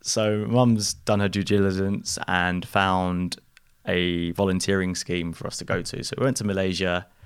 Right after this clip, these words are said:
It was four weeks. The first week was right in the deep end. We turned up to this hostel. I've never s-,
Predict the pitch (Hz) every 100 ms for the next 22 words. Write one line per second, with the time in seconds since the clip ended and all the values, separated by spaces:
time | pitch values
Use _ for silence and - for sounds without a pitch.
0 | - - - - - 95 - - 127 117
1 | 95 90 78 _ - - - _ _ _
2 | _ _ - - 120 117 - 107 92 90
3 | - - _ _ _ _ _ _ _ -
4 | 104 101 90 104 104 95 95 95 92 90
5 | 90 90 113 98 - 95 - 90 - 92
6 | 85 98 78 -